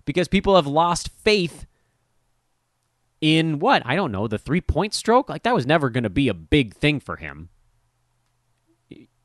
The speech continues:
y-, you gotta look at the numbers he was putting up before he got pushed into the starting lineup to play big minutes. He was averaging about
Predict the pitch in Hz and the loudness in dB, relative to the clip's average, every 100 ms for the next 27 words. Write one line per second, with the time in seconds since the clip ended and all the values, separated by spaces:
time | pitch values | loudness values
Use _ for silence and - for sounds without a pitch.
0 | _ _ 135 - 160 196 226 175 185 135 | _ _ -18 -10 0 4 4 4 0 0
1 | 151 147 123 117 160 147 131 - - 151 | 0 0 -2 -2 -2 -2 -2 -6 -6 0
2 | 160 151 123 120 104 - 156 139 147 113 | 2 2 0 0 -2 0 0 0 -4 -6
3 | 101 - 113 104 120 139 113 - 131 113 | -6 -2 -2 0 0 0 -2 -4 -2 -2
4 | 90 131 110 160 82 - 101 139 143 143 | 0 -2 0 -2 -2 -6 -4 -2 -2 0
5 | 135 151 | 2 0